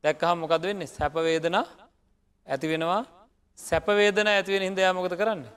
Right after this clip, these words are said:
නැවත හැරිලා බලනවා, නැවත හැරිලා බලනවා, නැවත හැරිලා බලනවා. ඊළඟ දවසෙත් පාරේ රැකගෙන ඉඳලා නැවත හැරිලා බලනවා, නැවත හැරිලා බලනවා. ඊට පස්සේ කතා කරනවා, හිනහ වෙනවා.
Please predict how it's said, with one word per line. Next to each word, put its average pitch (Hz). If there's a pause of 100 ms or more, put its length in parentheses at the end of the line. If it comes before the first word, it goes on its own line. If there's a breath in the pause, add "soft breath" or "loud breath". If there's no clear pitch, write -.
(760)
නැවත 151
හැරිලා 165
බලනවා, 170
නැවත 156
හැරිලා 160
බලනවා, 165
නැවත 160
හැරිලා 160
බලනවා. 170 (800)
ඊළඟ 170
දවසෙත් 170
පාරේ 170
රැකගෙන 165
ඉඳලා 170
නැවත 165
හැරිලා 170
බලනවා, 170
නැවත 165
හැරිලා 165
බලනවා. 170
ඊට 165
පස්සේ 165
කතා 156
කරනවා, 160 (640)
හිනහ 151
වෙනවා. 180